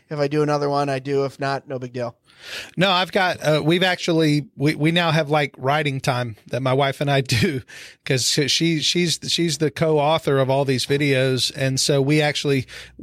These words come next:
Speaker 2: on our phones, we text back and forth script ideas, and we'll be putting them into a note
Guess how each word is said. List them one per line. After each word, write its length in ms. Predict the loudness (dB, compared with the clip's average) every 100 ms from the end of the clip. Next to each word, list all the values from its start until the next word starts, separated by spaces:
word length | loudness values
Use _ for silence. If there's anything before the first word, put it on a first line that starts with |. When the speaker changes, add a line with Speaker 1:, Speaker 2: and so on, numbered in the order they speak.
| -4
Speaker 2:
on 140 | 0 2
our 140 | 0
phones, 500 | 0 0 0 0 -2
we 180 | 0 0
text 380 | 0 -2 -2 -2
back 220 | -2 0
and 140 | -4
forth 340 | -2 2 2 0
script 520 | 0 0 0 -2 0
ideas, 680 | -2 0 0 2 4 2 0
and 260 | -2 -4 2
we'll 160 | 2
be 120 | 2 0
putting 320 | 0 -2 -2
them 160 | 0
into 300 | 0 0 2
a 60 | 2
note 340 | 2 2 2